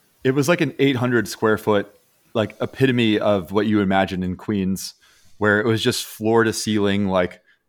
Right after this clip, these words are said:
inventory. And the amount of revenue he was doing out of this one shop, so it was one when I met him, was phenomenal. And he had a website, but it was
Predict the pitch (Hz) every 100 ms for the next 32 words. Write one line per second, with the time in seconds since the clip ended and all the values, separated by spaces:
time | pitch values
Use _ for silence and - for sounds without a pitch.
0 | _ - 123 107 101 - 92 90 90 _
1 | - 107 104 104 - _ 117 120 151 139
2 | 139 131 113 104 101 92 120 113 101 98
3 | - 98 98 120 110 113 90 - 104 82
4 | 90 104 92 95 - 95 92 92 92 92
5 | 90 95 87 - _ - 98 101 95 87
6 | - _ _ _ _ _ _ _ _ _
7 | _ - 117 107 101 117 120 135 113 98
8 | 104 110 107 104 101 107 90 -